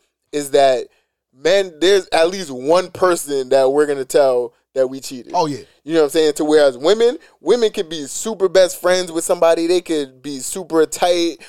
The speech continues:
Speaker 1: or they could be super cool with another woman, and they would literally take that shit to the grave. Like, most women don't tell their best friends, like, "Oh, shit, I
Speaker 2: Now
Speaker 1: cheated on, uh, uh."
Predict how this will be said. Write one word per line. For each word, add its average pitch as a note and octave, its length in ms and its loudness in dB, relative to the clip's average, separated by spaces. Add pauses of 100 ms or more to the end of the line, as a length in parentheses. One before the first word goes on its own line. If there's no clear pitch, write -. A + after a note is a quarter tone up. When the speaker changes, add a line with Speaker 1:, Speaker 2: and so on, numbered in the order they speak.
(140)
Speaker 1:
or D3+ 120 2
they F3 80 -2
could E3+ 160 -8
be D#3+ 100 -10
super E3 600 0 (180)
cool G3 380 0
with F3 120 2
another E3+ 280 2
woman, F3 420 0 (320)
and C#3+ 100 -2
they E3+ 120 0
would C#3 400 -6
literally D#3+ 500 0
take D3+ 220 -8
that D3 180 0
shit D3+ 140 -12
to D3+ 80 -8
the C3 80 -10
grave. C3+ 300 2
Like, B2 180 0
most D#3 420 -2
women G3 280 0
don't D#3+ 260 0
tell E3 180 2
their D#3 140 -6
best C#3 260 0
friends, C#3 300 -2
like, A#2+ 160 -4 (100)
"Oh, B2 220 -6
shit, B2+ 240 -6
I - 60 -14 (100)
Speaker 2:
Now F#3 160 -4
Speaker 1:
cheated C3+ 120 -10
on, C3 220 -6
uh, B2+ 460 -4
uh." - 80 -12